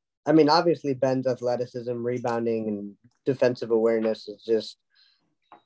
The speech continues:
unmatched. I think, you know, the only reason I, I don't,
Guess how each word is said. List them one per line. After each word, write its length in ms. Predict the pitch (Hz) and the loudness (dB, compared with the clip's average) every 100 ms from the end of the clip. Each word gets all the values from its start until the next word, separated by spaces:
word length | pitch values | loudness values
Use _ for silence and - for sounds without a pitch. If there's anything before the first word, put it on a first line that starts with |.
| _ _ - | _ _ -4
unmatched. 800 | 139 165 127 120 117 110 - - _ - | 2 4 4 2 2 0 -10 -20 _ -4
I 80 | 131 | 0
think, 360 | 139 131 127 _ - | 4 4 2 _ -4
you 100 | 131 | -2
know, 220 | 110 107 | -2 -4
the 140 | 151 170 | 2 6
only 220 | 185 185 | 6 4
reason 280 | 165 165 151 | 4 4 2
I, 140 | 135 - | 0 -2
I 80 | 143 | -2
don't, 160 | 147 | -4